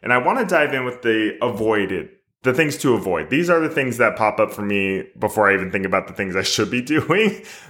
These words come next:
because I know from the past they make me so, they actually make me more tired, more restless. Um, and I want to share them with you so maybe you can identify what these kinds of things are in your own life. Um, one of them is actually maybe,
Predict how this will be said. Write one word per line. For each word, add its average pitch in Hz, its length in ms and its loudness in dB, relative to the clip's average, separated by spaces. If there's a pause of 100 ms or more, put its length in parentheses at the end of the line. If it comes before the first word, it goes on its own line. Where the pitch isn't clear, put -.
because 139 360 2
I 135 140 2
know 131 320 4
from 139 220 -4
the 123 80 0
past 117 460 2
they 110 140 0
make 104 360 0
me 110 200 -4
so, 104 600 0
they 131 120 4
actually 139 320 0
make 113 220 -4
me 110 100 -4
more 98 260 0
tired, 151 640 -4 (160)
more 101 200 -2
restless. 98 1000 -2 (520)
Um, 101 460 2
and 113 100 2
I 117 60 6
want 117 200 0
to 110 60 -6
share 117 160 2
them 110 120 -2
with 107 180 0
you 107 100 2
so 104 160 -2
maybe 101 240 0
you 101 80 -4
can 104 140 -4
identify 95 600 0
what 87 360 -6
these 104 220 -2
kinds 98 200 -2
of 92 100 -6
things 92 220 -6
are 87 140 0
in 85 80 -6
your 90 160 -8
own 98 220 -4
life. 62 340 -8 (560)
Um, 98 540 2 (240)
one 143 220 0
of 208 120 0
them 127 160 2
is 120 140 -2
actually 117 340 0
maybe, 110 720 -4